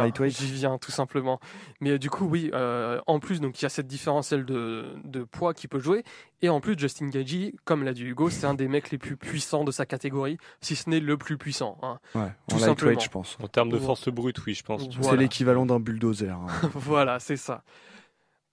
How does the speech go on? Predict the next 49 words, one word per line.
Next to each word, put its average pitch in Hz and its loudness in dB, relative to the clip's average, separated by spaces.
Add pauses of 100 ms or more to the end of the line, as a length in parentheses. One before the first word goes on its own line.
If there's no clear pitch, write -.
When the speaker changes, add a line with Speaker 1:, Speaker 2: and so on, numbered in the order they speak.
(100)
Speaker 2:
V'là 143 4
donc 143 -2
le 135 -4
combat. 147 2 (960)
Et 143 0
on 143 2
a 131 2
le 131 0
premier 127 0
round. 196 6 (480)
Et 135 -4
on 127 -4
se 127 -4
dit, 202 0
premier 139 2
round, 220 4 (460)
Max 147 0
Holloway, 151 8 (160)
quand 160 4
même, 359 4
euh, 165 6
Speaker 1:
Il 151 10
s'en 151 10
sort 190 8
bien. 359 10 (160)
Speaker 3:
Ah, 151 10
il 117 4
a, 110 8
Speaker 2:
il 107 8
s'en 107 8
sort 156 6
Speaker 3:
oui, 311 2
Speaker 2:
bien, 349 4
quoi. 160 2
Speaker 3:
oui, 156 2
Speaker 2:
C'est, 151 4
Speaker 3:
oui. 143 2
Speaker 2:
il 151 -2
pr-, - -6
il 139 -2
prend - 4
le 330 8
premier 277 4
round. 143 2 (220)
Speaker 1:
Ouais. 120 2 (120)
Speaker 2:
Arrive 143 4
le 131 2
deuxième 117 -2
round. 254 4